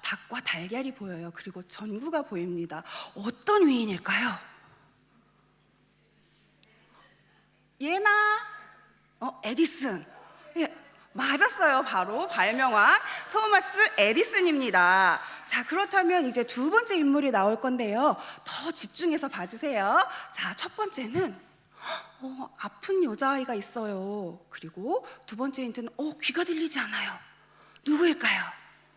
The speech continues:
누구일까요? 누구일까요? 예, 맞았습니다. 바로 작가이자 사회운동가인 헬렌 켈러입니다.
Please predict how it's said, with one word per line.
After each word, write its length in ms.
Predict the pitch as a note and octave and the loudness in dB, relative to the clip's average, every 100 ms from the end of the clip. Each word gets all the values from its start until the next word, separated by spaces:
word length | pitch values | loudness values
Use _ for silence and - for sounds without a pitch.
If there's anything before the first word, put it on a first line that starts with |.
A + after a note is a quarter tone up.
| _ _ _ _ _ _ _ _ _ - | _ _ _ _ _ _ _ _ _ 2
누구일까요? 520 | C#4+ F4 F4 B3+ - - - - - - _ _ _ _ - | 6 8 6 4 0 -2 -8 -16 -20 -20 _ _ _ _ 0
누구일까요? 840 | C#4+ D4 F#4 - A#3 - - - - - - - - - - - - - | 2 4 2 2 0 0 -4 -10 -18 -20 -20 -20 -20 -20 -20 -20 -18 -2
예, 280 | D4 C#4+ D4+ | 0 0 -2
맞았습니다. 720 | G#3 F#3+ B3+ G3+ F#3 E3+ E3+ | -6 -4 -6 -6 -8 -4 -6
바로 580 | F3+ F3 F3 G#3 E4 - | -6 -10 -10 -8 -8 -8
작가이자 800 | - A3+ - F#4+ G4 F4 E4+ E4+ | -10 -10 2 2 2 0 2 2
사회운동가인 1000 | E4+ G4+ G4 A#3+ F#3+ G3+ F#3 E3+ E4+ - - - | 0 -4 -4 -6 -8 -10 -10 -4 -2 -2 -8 -4
헬렌 540 | F#4+ F#4 E4+ E4+ E4+ E4+ | 0 2 4 4 2 0
켈러입니다. 840 | E4+ G4 G4+ C4+ F3+ E3 E3 - | -2 2 0 0 -4 -6 -8 -10